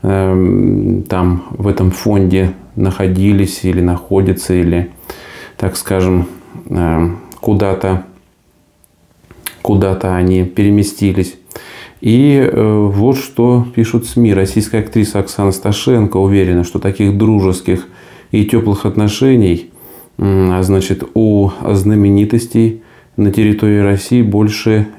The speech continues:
не будет. Имеется в виду, даже если кто-то из них решит вернуться. Но я думаю, что всё-таки этого не случится. Относительно Чулпан Хаматовой Сташенко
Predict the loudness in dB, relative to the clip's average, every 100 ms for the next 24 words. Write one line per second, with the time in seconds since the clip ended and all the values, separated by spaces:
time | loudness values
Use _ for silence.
0 | -2 2 4 4 2 2 0 -2 -2 0
1 | 0 -2 -2 0 0 2 0 -2 -4 -2
2 | 0 0 0 -2 -6 -18 -20 -20 -6 -2
3 | 0 0 2 2 2 2 0 -2 -2 0
4 | 2 2 2 0 -2 -4 -4 -4 -4 -4
5 | -4 -14 -20 -8 -4 0 2 2 2 0
6 | 0 -4 -6 -4 -6 -6 -12 -18 -18 -10
7 | -6 -2 -2 -2 0 2 2 0 0 -2
8 | 0 -2 -2 2 2 2 0 -2 -2 -4
9 | -6 -2 0 0 0 -2 -4